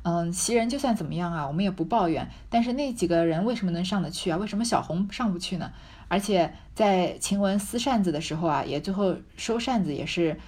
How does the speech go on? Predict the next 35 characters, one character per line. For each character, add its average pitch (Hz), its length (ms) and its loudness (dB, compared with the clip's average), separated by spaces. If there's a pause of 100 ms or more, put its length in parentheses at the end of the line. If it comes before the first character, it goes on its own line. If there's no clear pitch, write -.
(200)
她 220 200 2
的 202 140 4
这 170 160 0
个 151 160 0
工 160 240 -2
作。 160 240 0 (1500)
所 - 180 2
以 240 80 0
贾 208 160 4
宝 185 140 2
玉 185 80 6
啊， 175 100 4
身 214 220 0
边 226 100 2
有 175 80 0
这 226 100 -2
些 190 160 2
个 160 60 2
丫 151 160 0
鬟。 156 220 -2 (340)
那 220 320 6
小 208 180 4
丫 202 140 4
鬟 269 120 0
我 247 60 4
们 190 80 4
不 185 80 0
记 185 200 -2
的 196 100 4
话， 175 160 0
只 175 160 -2
记 226 140 -4
大 240 180 0
丫 185 220 0
鬟， 175 160 0